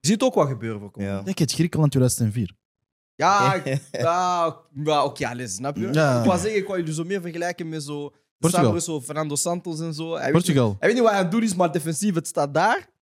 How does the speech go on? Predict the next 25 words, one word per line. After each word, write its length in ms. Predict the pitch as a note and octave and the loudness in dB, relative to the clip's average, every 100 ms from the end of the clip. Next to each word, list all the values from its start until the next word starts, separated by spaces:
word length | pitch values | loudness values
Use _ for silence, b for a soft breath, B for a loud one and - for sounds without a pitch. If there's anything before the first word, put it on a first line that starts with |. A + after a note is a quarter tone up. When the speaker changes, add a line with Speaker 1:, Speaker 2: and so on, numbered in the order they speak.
| _ | _
Speaker 1:
En 120 | - D3 | -4 0
dan 100 | D#3+ | 2
een 100 | D#3+ | 0
beetje 200 | D#3+ C#3+ | 0 0
hopen 280 | D#3 D3+ | -2 0
op 100 | C#3 | -2
de 80 | C3 | -2
kwaliteiten 480 | C3+ C3 C#3+ C#3+ B2+ | -2 -2 -2 -4 -4
van 120 | B2+ | -6
individuele 420 | B2+ A#2 A#2 A#2 A#2 | -4 -4 -4 -4 -4
spelers. 340 | - E3 F#3+ | -4 -4 -4
Misschien 360 | - _ - G#3+ | -12 _ 0 0
nog 40 | |
één 200 | A3 B3 | 2 0
fase 200 | B3 A#3+ | 2 0
dat 100 | A3+ | 0
ik 60 | G#3 | -2
wil 100 | G3+ | 0
bespreken 440 | F3+ - G#3 G#3 | -2 0 -2 -2
voordat 200 | D#3+ D#3+ | -2 -2
we 60 | D3+ | -2
dan 140 | C#3 | -2
verder 240 | C#3 F3+ E3+ | -4 -4 -4
gaan. 280 | F3+ G3+ - _ _ _ | -4 -6 -10 _ _ _
Eh, 340 | A#2 C#3 C#3 | 2 2 2